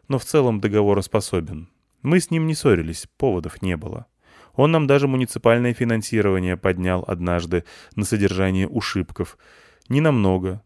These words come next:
но поднял же. Ладно, я всё понял. Никто мне не поможет отдуваться за всё мне.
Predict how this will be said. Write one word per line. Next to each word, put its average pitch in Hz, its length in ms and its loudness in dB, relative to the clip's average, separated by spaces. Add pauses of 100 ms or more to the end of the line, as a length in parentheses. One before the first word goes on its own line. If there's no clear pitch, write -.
но 85 260 -6
поднял 92 480 2
же. 95 280 -6 (840)
Ладно, 95 520 0 (140)
я 107 240 2
всё 147 240 0
понял. 95 500 0 (320)
Никто 107 360 2
мне 104 160 0
не 95 120 -2
поможет 135 460 0
отдуваться 98 580 2
за 92 140 0
всё - 240 0
мне. 87 400 -2